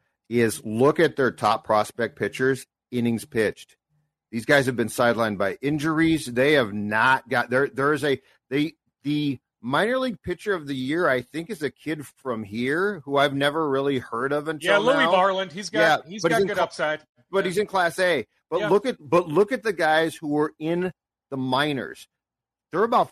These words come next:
Speaker 1: four guys who, who should have been vying for that award i-, if we had talked about it in the spring, and every one of them had an issue where, for the most part,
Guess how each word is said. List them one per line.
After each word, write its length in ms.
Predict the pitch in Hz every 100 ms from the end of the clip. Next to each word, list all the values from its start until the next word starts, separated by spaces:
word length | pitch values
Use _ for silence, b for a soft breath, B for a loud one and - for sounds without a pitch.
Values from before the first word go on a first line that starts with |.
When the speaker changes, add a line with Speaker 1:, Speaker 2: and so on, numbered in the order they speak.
| -
Speaker 1:
four 260 | 196 214 196
guys 420 | 185 165 143 127
who, 180 | 143 131 -
who 240 | 143 143
should 180 | - 160
have 80 | 160
been 180 | 160
vying 540 | 131 139 143 139 117 - -
for 220 | 151 160
that 220 | 160 160
award 540 | 147 135 139 139 127 110
i-, 80 | 131 123
if 100 | 123
we 100 | 139
had 80 |
talked 220 | 131 135 139
about 240 | 123 104
it 120 | 90
in 140 | 123 120
the 80 | 113
spring, 460 | - 117 123 196 _ _ _ _ _ -
and 160 | 139 143 -
every 400 | 170 160 190 202
one 320 | 160 165 165
of 160 | 147
them 260 | 131 123 120 _ _ _
had 200 | - 135
an 100 | 139
issue 520 | 131 147 - 123 117 110 _ _ _
where, 440 | 110 127 131 110 - _
for 140 | - 147
the 80 | 151
most 340 | 156 151 -
part, 320 | 123 113 104